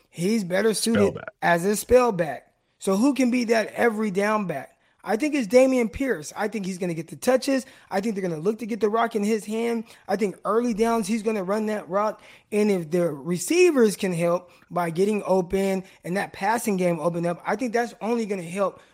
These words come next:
Speaker 1: what they have going on there in the running back. But again, they are desperate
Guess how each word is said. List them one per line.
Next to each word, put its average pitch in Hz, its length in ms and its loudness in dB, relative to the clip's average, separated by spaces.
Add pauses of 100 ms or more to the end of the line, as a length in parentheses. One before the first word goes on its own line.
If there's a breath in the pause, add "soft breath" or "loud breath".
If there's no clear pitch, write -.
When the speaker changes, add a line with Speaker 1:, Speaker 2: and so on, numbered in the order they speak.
(140)
Speaker 1:
what 196 200 -2
they 196 160 0
have 180 200 0
going 170 540 -4
on 170 300 2
there 160 220 -2
in 147 180 -6
the 156 80 -6
running 151 200 -6
back. 131 180 -6
But 185 120 -2
again, 190 320 0 (280 soft breath)
they 214 160 0
are 202 360 0
desperate 180 800 -4